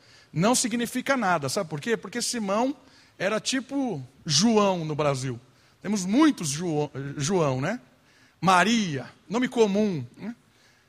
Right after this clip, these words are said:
Agora nomes da moda, Sofia, todo mundo chama Sofia agora, né? Tipo isso.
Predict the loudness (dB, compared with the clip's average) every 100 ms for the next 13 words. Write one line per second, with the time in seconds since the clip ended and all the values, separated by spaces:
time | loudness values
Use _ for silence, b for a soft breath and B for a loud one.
0 | b -6 -2 0 0 0 0 0 2 0
1 | 0 -2 -2 -2 -4 -2 -2 -2 -2 -2
2 | -2 -6 -6 -8 -6 -2 0 0 0 -2
3 | -10 -10 b b b b b b b _
4 | _ -6 -2 -2 -2 -6 -10